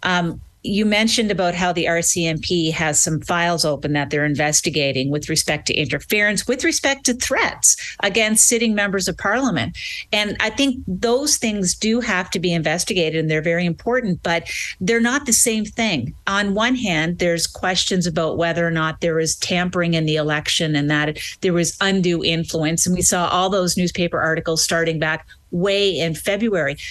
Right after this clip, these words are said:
But there's a new complexion on this. This is about whether or not fake Chinese, uh, uh, government, um, police stations are being set up in our country. This is about whether or not members of parliament are, are being pressured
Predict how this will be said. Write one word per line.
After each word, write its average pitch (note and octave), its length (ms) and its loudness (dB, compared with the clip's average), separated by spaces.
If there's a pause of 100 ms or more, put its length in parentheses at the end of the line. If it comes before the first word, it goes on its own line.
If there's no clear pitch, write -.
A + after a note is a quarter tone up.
(200)
But A3 280 -2
there's A3 240 0
a A3+ 40 4
new A#3+ 200 2
complexion A#3+ 680 -2
on E3+ 220 2
this. C3 300 2 (380)
This A3+ 160 2
is B3 120 4
about G#3+ 380 0
whether G#3 340 2
or G3+ 60 0
not F#3+ 340 0
fake G3 360 -2
Chinese, F3+ 760 2 (320)
uh, E3 320 0 (240)
uh, E3+ 220 0
government, F3 720 0
um, D#3 320 0
police G3 360 2
stations C#3+ 600 0
are F3 80 2
being E3+ 240 2
set E3+ 240 4
up E3+ 160 -2
in D#3+ 60 -2
our D#3 100 -2
country. F3+ 420 -2
This F#3+ 220 2
is A3+ 100 2
about A#3 300 0
whether G3+ 360 2
or F3+ 160 0
not F3+ 360 0 (280)
members G3+ 360 2
of F3+ 100 -2
parliament F#3+ 640 0 (360)
are, F3+ 360 2
are F3 140 0
being F3 320 0
pressured F3 640 -2